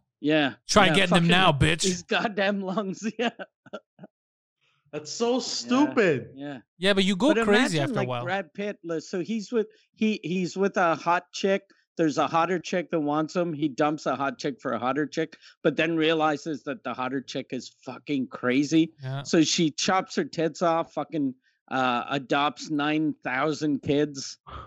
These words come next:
Speaker 1: So he's running a goddamn orphanage instead of
Speaker 2: <laughs>
Speaker 1: fucking a hot chick.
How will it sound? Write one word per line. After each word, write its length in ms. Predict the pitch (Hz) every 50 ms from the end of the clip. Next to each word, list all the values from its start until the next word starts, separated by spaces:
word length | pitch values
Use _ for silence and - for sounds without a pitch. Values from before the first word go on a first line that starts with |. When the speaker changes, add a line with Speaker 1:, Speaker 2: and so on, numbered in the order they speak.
| - _ _ _ _ _ _ _
Speaker 1:
So 220 | - - 185 165
he's 300 | 151 160 180 175 156 135
running 440 | 143 151 160 160 156 160 165 165 156
a 80 | 147 139
goddamn 560 | 117 - 139 131 131 131 127 143 143 135 135
orphanage 600 | 139 139 135 - - 135 120 113 110 107 - -
instead 400 | 147 135 135 135 143 147 143 127
of 80 | 131 -
Speaker 2:
<laughs> 120 | 349 269
Speaker 1:
fucking 300 | - 127 - - 247 185
a 60 | 117
hot 260 | 107 127 127 120 -
chick. 200 | - - 113 92